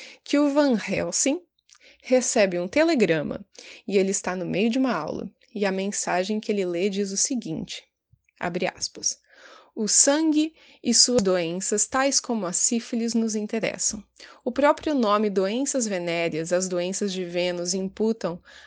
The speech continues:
a elas origem divina. Envolvem problemas sexuais que dizem respeito às éticas e ideais da civilização cristã.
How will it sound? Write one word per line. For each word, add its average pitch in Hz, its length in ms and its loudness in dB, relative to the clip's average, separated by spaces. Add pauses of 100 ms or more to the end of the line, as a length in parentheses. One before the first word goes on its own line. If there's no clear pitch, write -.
a 165 160 -2
elas 165 380 2
origem 175 360 -2
divina. 170 600 -6 (640)
Envolvem 208 560 6
problemas 196 500 -2
sexuais 175 720 0
que 226 160 -2
dizem 208 300 0
respeito 202 640 -2
às 175 400 -2 (100)
éticas 302 800 0 (200)
e 240 220 2
ideais 202 560 4
da 196 140 0
civilização 196 600 -2
cristã. 185 480 -4